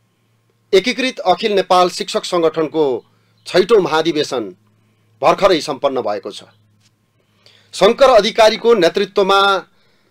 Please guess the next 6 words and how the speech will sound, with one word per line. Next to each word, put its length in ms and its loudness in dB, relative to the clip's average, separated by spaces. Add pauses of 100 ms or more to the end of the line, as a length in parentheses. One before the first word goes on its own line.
(120)
निर्वाचित 560 4
भएको 300 2
उनन्सय 540 2
सदस्यीय 460 -2
केन्द्रीय 400 2
समितिमा 560 -6